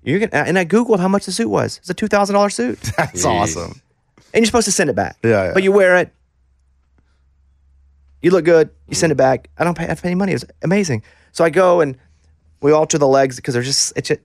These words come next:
Speaker 1: the suit looks great, but the, the legs are a little wide on me. I'm in that weird size where if I wear a medium, it's a little big, but it's long enough.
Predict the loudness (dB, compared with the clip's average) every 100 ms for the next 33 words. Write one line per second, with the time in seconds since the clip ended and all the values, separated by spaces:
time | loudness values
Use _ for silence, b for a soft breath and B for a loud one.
0 | _ -8 -2 0 0 -4 0 0 2 -4
1 | -10 -6 -2 0 2 2 2 2 2 2
2 | 0 0 0 0 -2 -2 -2 -2 -2 -2
3 | -2 0 0 0 0 0 0 2 0 0
4 | 0 2 2 2 -2 b b b b -6
5 | 0 0 4 4 4 2 2 -4 _ _
6 | 0 4 4 2 0 -4 -6 _ _ _
7 | 0 0 -2 -2 0 2 2 0 0 -4
8 | -4 -8 -10